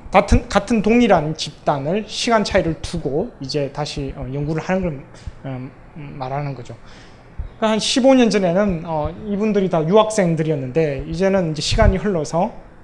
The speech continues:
뭐 한국과 미국에서, 어, 직업을 잡고 살아가고 있으니까 과연 어떻게 변했나? 음, 궁금하죠. 과연 성공했나? 과연 뭐 잘 살고 있나? 자기들이 원하는 이상을 이루었나?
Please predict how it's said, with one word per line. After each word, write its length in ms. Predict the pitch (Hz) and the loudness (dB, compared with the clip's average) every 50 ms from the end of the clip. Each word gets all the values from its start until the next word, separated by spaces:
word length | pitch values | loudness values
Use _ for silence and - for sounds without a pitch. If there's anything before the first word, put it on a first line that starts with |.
| - - | -18 -12
뭐 140 | 160 143 135 | -10 -8 -4
한국과 340 | - 208 185 - - 185 170 | -4 -4 -4 -2 0 2 2
미국에서, 540 | 175 180 175 160 156 143 - 165 180 214 233 220 190 - - - | 2 2 0 0 -2 -2 0 0 -2 -2 -2 -6 -14 -18 -20 -16
어, 520 | - 196 160 147 139 135 131 135 139 143 147 139 | -12 -10 -8 -8 -8 -8 -10 -10 -12 -14 -14 -10
직업을 420 | - - 190 170 185 180 160 160 151 | -6 -4 -4 -2 -2 0 0 0 -2
잡고 580 | - 131 127 - - - - 160 160 147 131 | -2 -6 -10 -12 -10 0 2 2 2 2 0
살아가고 420 | 117 - - 185 175 165 147 143 135 | -4 -4 -2 0 0 0 0 -2 -6
있으니까 460 | 120 - - 151 139 - - 131 127 - - - - - - | -8 -8 -8 -8 -8 -10 -12 -14 -14 -16 -20 -20 -20 -20 -18
과연 260 | - - 208 226 214 180 | 0 2 2 4 4 2
어떻게 320 | 165 - - - 220 196 | 0 0 2 2 2 2
변했나? 380 | - 175 165 151 139 127 123 - - - - - | 2 -2 -4 -4 -6 -10 -12 -14 -18 -20 -18 -18
음, 360 | 208 196 185 180 180 185 165 | -16 -16 -14 -12 -10 -10 -6
궁금하죠. 600 | - 202 208 208 226 214 175 - 147 131 - - - | -2 -2 -2 2 4 2 2 2 0 -8 -10 -12 -14
과연 240 | - - 180 185 175 | -4 -2 0 0 0
성공했나? 640 | 165 - 190 170 160 170 160 160 156 143 131 120 - - - - - - - - | 0 -2 -4 -4 -4 -4 -6 -6 -8 -8 -10 -12 -14 -14 -16 -16 -16 -16 -16 -12
과연 560 | - - 156 165 165 170 160 175 214 190 160 | -6 -2 -2 0 0 -2 -2 -4 -8 -10 -8
뭐 160 | 147 139 135 127 | -8 -8 -8 -8
잘 180 | - - 156 160 | -4 -2 -2 -2
살고 320 | - - 175 160 147 139 | 0 0 -2 -2 -2 -6
있나? 300 | 127 127 127 127 123 - - - - - - | -8 -8 -10 -12 -14 -16 -16 -18 -20 -18 -10
자기들이 400 | - - 180 175 175 175 160 160 | -2 2 2 4 4 2 2 2
원하는 420 | 147 143 151 165 165 160 156 151 | 0 0 2 2 2 2 0 -2
이상을 360 | 143 147 143 165 165 156 151 | -4 -4 -4 -6 -6 -6 -6
이루었나? 500 | 147 147 170 170 160 143 135 131 117 - | -4 0 2 2 2 0 -2 -6 -10 -12